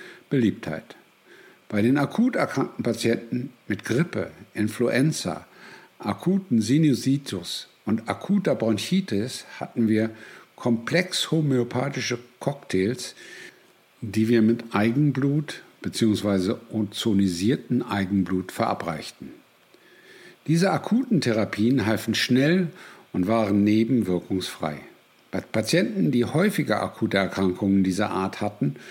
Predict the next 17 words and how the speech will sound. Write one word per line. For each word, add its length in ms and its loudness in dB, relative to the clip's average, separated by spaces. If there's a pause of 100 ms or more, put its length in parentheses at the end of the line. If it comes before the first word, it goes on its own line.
(440)
schloss 280 0
sich 160 2
noch 320 2
eine 260 4
umfangreiche 1000 2
Darmsanierung 1000 2
an. 220 -2 (580)
In 140 -2
Zusammenarbeit 880 2 (440)
mit 160 -2
Zahnärzten 960 2 (380)
konnten 560 -2 (260)
beherdete 720 0
Zähne 640 4 (580)
saniert 500 0
werden 540 2 (100)
sowie 560 2